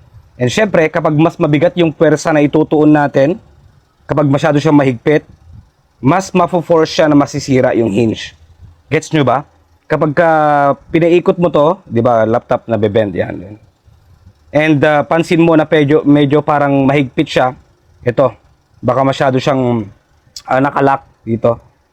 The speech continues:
So, pwede pong i-adjust yan, mga kaibigan, para mas maging magaan lang yung pag-rotate niya. Okay? Yan. Katulad nito, sobrang higpit nito kanina. Tip lang po ito, ha. Sobrang higpit po nito, mga, kanina, mga kaibigan.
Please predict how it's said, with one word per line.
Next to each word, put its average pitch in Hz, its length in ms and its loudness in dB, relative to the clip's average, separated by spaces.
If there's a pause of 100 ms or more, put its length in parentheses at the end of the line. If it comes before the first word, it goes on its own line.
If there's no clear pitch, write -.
(160)
So, - 160 -4
pwede 180 240 2
pong 220 180 -2
i-adjust 180 500 2
yan, 139 240 2
mga 135 180 2 (100)
kaibigan, 117 440 0 (720)
para 160 240 2
mas 160 160 -2
maging 156 320 4
magaan 139 400 2
lang 120 180 2
yung 127 140 0
pag-rotate 117 500 -2
niya. 107 220 -6 (720)
Okay? 143 240 -2 (160)
Yan. - 320 -10 (800)
Katulad 120 240 0
nito, 135 320 2
sobrang 135 320 0
higpit 131 400 -2
nito 139 160 0
kanina. 143 400 2
Tip 180 240 -2
lang 180 160 0
po 180 80 2
ito, 165 160 0
ha. 135 160 2 (400)
Sobrang 139 320 -2
higpit 151 400 -2
po 170 80 0
nito, 165 160 2
mga, 165 240 0
kanina, 165 320 2
mga 151 160 0
kaibigan. 127 420 2